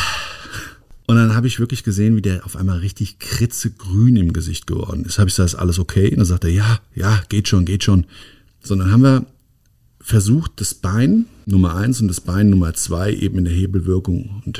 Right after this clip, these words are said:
vorne die beiden Bestatter, diesen sehr schweren und an dem Textil klebenden Leichnam auf diesen Sack zu schaffen. Und ich selber hab auf den Knochen gefühlt, er auch.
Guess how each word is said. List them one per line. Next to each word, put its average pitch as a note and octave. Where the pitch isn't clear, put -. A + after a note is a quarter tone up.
vorne F#2
die F2
beiden E2
Bestatter, G2+
diesen F#2
sehr G2
schweren A2
und -
an G2+
dem F#2+
Textil -
klebenden G2+
Leichnam F#2+
auf F2
diesen G2
Sack G#2
zu -
schaffen. G#2+
Und G#2+
ich D3
selber B2
hab A2+
auf A2
den G2
Knochen B2+
gefühlt, D3+
er G#2+
auch. A#2